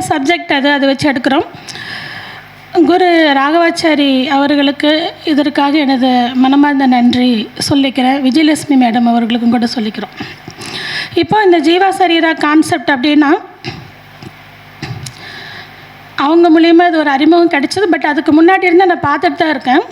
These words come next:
But அவங்க மூலியமா அதுக்கான ஒரு புரிதல் இருந்தது அப்படின்றத நம்ம இங்க சொல்ல வேண்டியது இருக்கு. இப்போ ஒவ்வொரு பாவத்துக்கும் பன்னிரெண்டு பாவகம் இருக்கு. இதுல வந்து இந்த ஜீவா சரீரா முறையில கால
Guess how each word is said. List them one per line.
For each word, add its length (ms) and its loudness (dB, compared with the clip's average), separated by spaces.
But 180 0
அவங்க 240 4
மூலியமா 360 4
அதுக்கான 360 2
ஒரு 160 -2
புரிதல் 380 4
இருந்தது 340 2
அப்படின்றத 500 0
நம்ம 200 2
இங்க 120 -4
சொல்ல 240 0
வேண்டியது 300 -2
இருக்கு. 180 -8
இப்போ 200 -2
ஒவ்வொரு 300 2
பாவத்துக்கும் 560 0
பன்னிரெண்டு 380 4
பாவகம் 300 2
இருக்கு. 220 -2
இதுல 240 4
வந்து 180 4
இந்த 180 4
ஜீவா 220 2
சரீரா 320 2
முறையில 320 2
கால 280 0